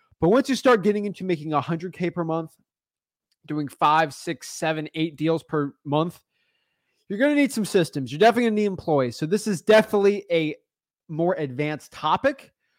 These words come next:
but this is a topic that is in huge demand right now. Most people, you have to pay tens of thousands of dollars to get this information. This is the video that people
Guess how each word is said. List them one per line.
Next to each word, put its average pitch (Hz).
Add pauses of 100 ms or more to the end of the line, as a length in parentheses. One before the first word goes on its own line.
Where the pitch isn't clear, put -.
(240)
but 160
this 196
is 208
a 214
topic 190
that 160
is 151 (160)
in 160
huge 165
demand 135
right 135
now. 135
Most 147
people, 143 (280)
you 139
have 143
to -
pay 143
tens 143
of 135
thousands 127
of 127
dollars 131
to 127
get 127
this -
information. 127 (440)
This 156
is 175
the 185
video 165
that 135
people 143